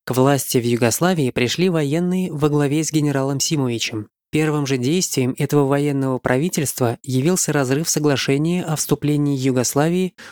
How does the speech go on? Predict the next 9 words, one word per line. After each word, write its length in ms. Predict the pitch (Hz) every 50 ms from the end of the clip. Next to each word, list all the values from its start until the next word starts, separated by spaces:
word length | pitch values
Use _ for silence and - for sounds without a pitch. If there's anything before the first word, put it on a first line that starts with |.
| - -
в 80 | -
число 340 | - - 165 147 - 180 190
друзей 500 | 170 151 139 135 120 113 120 135 160 185
и 140 | 165 - 170
союзников 680 | - - 151 135 123 123 123 131 147 139 - 160 139
Третьего 360 | - 135 127 120 - - 127
Рейха. 460 | 131 131 127 117 - - 120 113 - _ _ _ _ _ -
Немецко-югославская 1500 | 139 135 135 147 160 165 156 - - - 151 147 - - 147 147 143 151 147 135 - 160 151 139 - - - 139 135
война 480 | 123 127 123 123 120 127 151 180 190